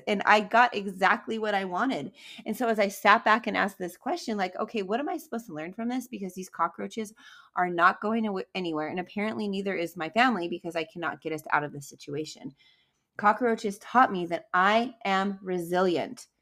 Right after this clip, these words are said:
period. That was a message I feel like God needed me to learn. I also needed to learn about myself that no matter what I do, I will always experience success. I had never thought about myself in that way. And here I am,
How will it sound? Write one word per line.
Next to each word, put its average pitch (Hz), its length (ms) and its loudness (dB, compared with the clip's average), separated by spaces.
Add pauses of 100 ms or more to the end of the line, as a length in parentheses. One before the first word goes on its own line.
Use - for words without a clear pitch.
(380)
period. 175 680 0 (920)
That 190 240 8
was 220 180 0
a 202 60 0
message 185 540 0
I 185 140 0
feel 185 200 -6
like 180 300 -2 (340)
God 170 240 8
needed 185 260 -4
me 165 180 -4
to 180 120 -8
learn. 196 360 -2 (260)
I 185 140 2
also 202 380 0
needed 202 300 -4
to 208 100 -8
learn 185 420 -4 (100)
about 175 280 2
myself 185 480 -2
that 202 120 -8
no 190 80 -6
matter 180 240 2
what 175 200 2
I 196 140 -2
do, 190 300 -6
I 196 100 4
will - 340 -2
always 196 380 8
experience 175 640 -4
success. 175 520 2 (340)
I 214 60 2
had 226 160 2
never 214 680 6 (260)
thought 233 300 8
about 208 240 6
myself 160 460 -4
in 170 80 -4
that 170 180 -2
way. 240 320 2 (260)
And 180 140 -6
here 208 240 -2
I - 220 2
am, 196 400 6